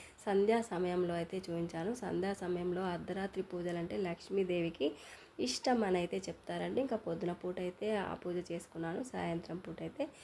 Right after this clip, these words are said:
ఈ లక్ష్మీకరమైన, మంగళకరమైన వస్తువులకైతే పూజ చేసుకొని చక్కగా, ఆ, పొడి బట్టతో తుడుచుకొని ఇంకా వాటిపైన కూడా గంధం, పసుపు, అక్షింతలు, కుంకుమ వేసి ఇలాచి, లవంగం, పచ్చకర్పూరం, జవ్వాదు అలాంటి సుగంధభరితమైన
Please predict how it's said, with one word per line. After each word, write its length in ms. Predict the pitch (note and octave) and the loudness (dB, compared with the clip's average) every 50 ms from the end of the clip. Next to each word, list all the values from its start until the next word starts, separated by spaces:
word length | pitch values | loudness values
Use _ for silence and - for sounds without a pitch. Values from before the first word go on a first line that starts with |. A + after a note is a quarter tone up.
| - - - - - - - - - | -18 -18 -16 -16 -18 -18 -18 -6 -2
ఈ 320 | - G3+ G3 F#3+ F#3 F#3 | 0 2 4 4 4 4
లక్ష్మీకరమైన, 920 | F#3 F#3 F#3 F#3 - - A#3 A3+ A3 G#3+ F#3 F3+ F3 F3+ F3 F3 F3+ F3+ F3 | 4 2 2 0 0 2 2 2 4 2 0 2 2 2 2 4 2 2 2
మంగళకరమైన 840 | F3 F3 F3 F3 F3 F3+ F3+ - F#3 F3 F3 F3 E3+ E3+ E3+ E3+ | 2 0 0 -2 -2 -4 -4 -4 -4 -4 -2 -2 -2 -2 -2 -2
వస్తువులకైతే 760 | E3 E3+ E3 E3+ - - - F3 F3 E3+ - E3 E3 - - | -2 -2 -4 -6 -8 -8 -6 -6 -6 -6 -6 -8 -6 -4 -6
పూజ 300 | G3+ - - D#3+ E3+ E3 F3 E3 - E3+ | -6 -6 -4 -4 -2 -2 -2 -4 -4 -6
చేసుకొని 380 | E3+ - - - G3+ A3+ B3+ | -8 -8 -10 -8 -6 -6 -4
చక్కగా, 540 | B3+ - - F3 - - D#3+ E3 E3+ F3+ A3 - - - - - - - - - - - | -4 -4 -6 -6 -4 -6 -4 -2 -2 -2 -4 -6 -10 -18 -20 -18 -18 -18 -18 -18 -12 -8
ఆ, 220 | - E3+ E3+ E3+ F3 - | -6 -4 -4 -4 -4 -2
పొడి 180 | F3+ F3 E3+ F3 | -2 0 0 0
బట్టతో 480 | E3+ E3+ E3+ - E3+ D#3+ - - E3+ | 0 -2 -2 -4 -6 -6 -4 -2 -4
తుడుచుకొని 720 | E3 - - F3 E3 E3 - - - E3+ E3+ G3+ B3 C#4+ C4+ | -2 0 -2 -2 -2 -2 -8 -12 -6 -2 2 2 4 4 4
ఇంకా 260 | A#3 G#3+ - F#3 F3 | 2 0 0 -2 -2
వాటిపైన 600 | E3+ E3+ E3+ E3+ E3+ - - - E3+ E3 E3+ F3+ | -2 -2 -2 -2 -4 -6 -6 -6 -4 -4 -4 -6
కూడా 300 | F#3 - E3+ E3+ F3 G3 | -6 -6 -6 -4 -2 -2
గంధం, 480 | G3+ F#3 F#3 E3+ E3 E3 E3 F3 E3+ F3 | -2 -2 -2 -2 0 0 0 -2 -2 -4
పసుపు, 400 | - E3 E3 - - - - F#3 | -4 -6 -8 -8 -10 -10 -6 -4
అక్షింతలు, 680 | F#3 F3 E3+ - - - E3+ E3+ - E3 E3 E3+ E3+ | -4 -4 -4 -6 -8 -8 -8 -6 -4 -4 -2 -2 -2
కుంకుమ 480 | E3 - E3 D#3+ D#3+ - - F3+ F3 | -2 -4 -4 -4 -6 -8 -8 -8 -6
వేసి 420 | E3 D#3+ D3+ D#3+ - - C#4 D#4 F#4 - - - - - - - - - - - | -2 -2 -2 -4 -2 -2 -2 -2 -2 -2 -8 -14 -14 -14 -16 -16 -18 -16 -6 2
ఇలాచి, 580 | B3+ B3+ A#3 G#3+ G3 F#3+ F#3+ - G#3+ G#3+ G#3+ F#3+ | 4 6 8 8 6 4 4 4 6 8 8 8
లవంగం, 560 | F#3+ F3+ F3 E3+ F3 F3+ E3+ E3+ F3 F3 F#3 | 8 6 6 4 2 2 0 0 0 0 -2
పచ్చకర్పూరం, 920 | F#3 - F3 E3+ - F3 - - D#3+ E3 - - E3+ E3+ E3+ F3+ F#3+ G3 | -2 -4 -8 -8 -8 -8 -4 -4 -4 -4 -4 -6 -4 -2 -2 0 0 0
జవ్వాదు 600 | F#3 - F3 E3 E3 E3+ G3 E3+ E3 E3 E3 E3+ F3+ | 0 0 -2 -2 -2 -2 -2 -2 0 0 0 0 -2
అలాంటి 480 | F3 E3+ E3+ E3+ E3 E3 E3 E3 F#3+ | -2 -2 -2 -2 -2 -2 -4 -4 -6
సుగంధభరితమైన 1160 | F#3+ - F3 E3+ F3+ F3+ F#3 F3+ F3+ F3 - E3+ E3 E3 - E3 E3 D#3+ D#3+ E3 E3 E3 D#3 | -6 -6 -4 -2 0 0 0 0 0 -2 -2 -2 -4 -4 -4 -2 -2 0 0 0 0 0 -2